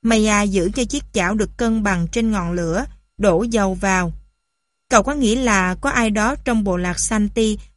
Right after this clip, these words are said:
vẫn còn nhớ về mẹ cậu không?" Finn thổi những cục than hồng trong đám lửa sắp tắt.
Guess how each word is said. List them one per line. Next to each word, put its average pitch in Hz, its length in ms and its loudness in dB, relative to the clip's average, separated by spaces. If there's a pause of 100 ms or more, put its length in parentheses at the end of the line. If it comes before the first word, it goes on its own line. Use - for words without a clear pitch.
(120)
vẫn 226 140 2
còn 214 240 2
nhớ 240 260 2
về 233 100 2
mẹ 196 280 0
cậu 196 200 -2
không?" 277 360 -2 (2000)
Finn 220 300 4
thổi 208 280 0
những 240 200 2
cục 190 320 -6
than 240 260 0
hồng 196 380 -2
trong 226 220 0
đám 233 200 -2
lửa 196 240 -2
sắp - 320 -4
tắt. 294 160 -2